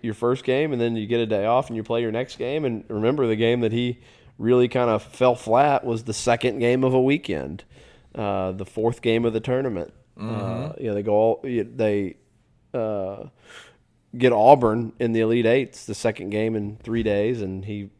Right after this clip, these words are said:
Speaker 1: he came out flat. Some of that was fo-, a lack of focus, and he admitted he kinda took them too lightly. But, um, I,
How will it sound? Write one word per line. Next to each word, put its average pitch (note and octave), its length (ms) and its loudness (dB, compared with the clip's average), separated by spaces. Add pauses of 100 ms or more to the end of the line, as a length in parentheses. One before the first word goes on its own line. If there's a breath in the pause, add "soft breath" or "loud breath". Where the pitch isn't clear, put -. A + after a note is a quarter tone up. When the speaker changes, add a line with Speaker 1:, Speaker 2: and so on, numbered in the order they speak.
(180)
Speaker 1:
he A#2+ 100 -12
came G#2+ 220 -6
out G#2+ 140 -4
flat. C3 200 0
Some E3 120 2
of C#3 60 2
that A#2 180 6
was A2 120 -2
fo-, - 200 -6
a - 100 -4
lack G2+ 240 0
of F#2 80 -8
focus, F#2 420 -6
and G2 100 -6
he F#2+ 60 -6
admitted G2 340 -6
he G2+ 240 -8
kinda F2+ 180 -6
took - 240 -12
them F#2 160 -8
too F#2+ 160 -8
lightly. F2 400 -6
But, F#2 220 -12 (460 soft breath)
um, F#2+ 480 -6
I, - 120 0